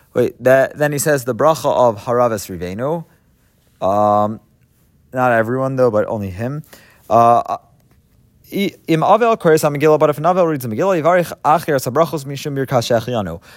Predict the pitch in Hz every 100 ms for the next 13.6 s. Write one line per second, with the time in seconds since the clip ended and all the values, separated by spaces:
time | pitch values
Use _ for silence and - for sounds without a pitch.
0 | _ - 165 196 208 190 185 185 180 175
1 | 208 185 175 165 160 165 156 160 143 160
2 | 185 175 160 156 - 131 147 135 123 135
3 | 117 104 107 131 165 151 131 131 131 117
4 | - 120 98 - 95 101 - 95 90 92
5 | - 90 104 98 - _ _ - _ _
6 | - - - 127 139 - - 113 117 180
7 | 92 - - _ _ - - 233 254 208
8 | - 170 - 165 160 151 135 113 151 196
9 | 190 - 156 131 196 175 160 151 143 127
10 | 110 135 180 135 175 185 156 156 170 151
11 | 127 143 - 135 120 113 107 - 185 185
12 | 175 139 117 156 139 113 113 175 165 147
13 | - 120 - 131 85 71